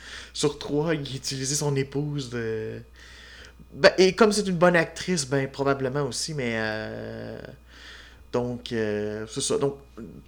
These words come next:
je l'ai pas vu, donc c'est intéressant que je le vo-, je vois son premier eff-, euh, essai, parce que du coup, ben, si je vois ses autres films, ça va être, euh, vraiment intéressant. Donc, euh...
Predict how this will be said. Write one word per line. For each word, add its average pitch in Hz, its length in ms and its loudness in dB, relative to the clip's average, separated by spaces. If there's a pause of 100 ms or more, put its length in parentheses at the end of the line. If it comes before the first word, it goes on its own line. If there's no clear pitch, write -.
(140)
je 139 160 0
l'ai 175 80 6
pas 165 200 12
vu, 240 400 8
donc 165 160 2
c'est - 80 0
intéressant 185 400 2
que 214 60 -2
je 170 100 4
le 156 80 2
vo-, 143 180 -2
je 139 140 0
vois 151 220 2
son 156 200 -2
premier 156 520 -2
eff-, 147 340 -2
euh, 131 420 -4
essai, 147 380 0
parce - 180 -8
que - 80 -8
du 135 160 -6
coup, - 160 -14
ben, 139 160 2
si 143 220 -2
je 123 80 -4
vois 143 160 2
ses 127 220 -2
autres 139 200 -2
films, 143 320 -4 (580)
ça - 140 -4
va 131 140 0
être, 139 160 -2
euh, 127 260 2
vraiment 131 280 0
intéressant. 143 640 2
Donc, 127 400 -6
euh... 117 440 -2